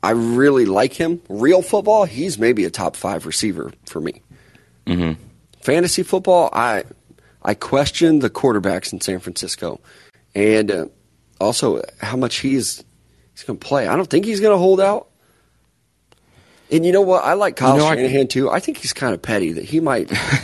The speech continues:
Speaker 2: <laughs>
Speaker 1: he might not use Deebo Samuel as well as he did last year. Just 'cause
Speaker 2: It's either gonna be, he's gonna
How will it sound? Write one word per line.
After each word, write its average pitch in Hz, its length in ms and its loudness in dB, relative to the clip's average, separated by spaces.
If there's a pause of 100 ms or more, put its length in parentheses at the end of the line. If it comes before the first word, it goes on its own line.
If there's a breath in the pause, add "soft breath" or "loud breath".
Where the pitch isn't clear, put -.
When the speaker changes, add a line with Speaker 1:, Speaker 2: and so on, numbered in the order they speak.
(100)
Speaker 2:
<laughs> - 420 -20
Speaker 1:
he 143 120 0
might 214 220 0
not 104 260 -2
use 104 240 -2
Deebo 90 340 -6
Samuel 87 540 -4 (380)
as 101 280 -2
well 98 220 0
as 90 120 -2
he 82 80 -16
did 85 160 -8
last 104 320 -6
year. 92 100 -8
Just - 260 -14
'cause 107 80 2
Speaker 2:
It's 117 140 -2
either 151 180 0
gonna 135 280 -4
be, 113 640 2
he's 104 200 -4
gonna 113 260 -2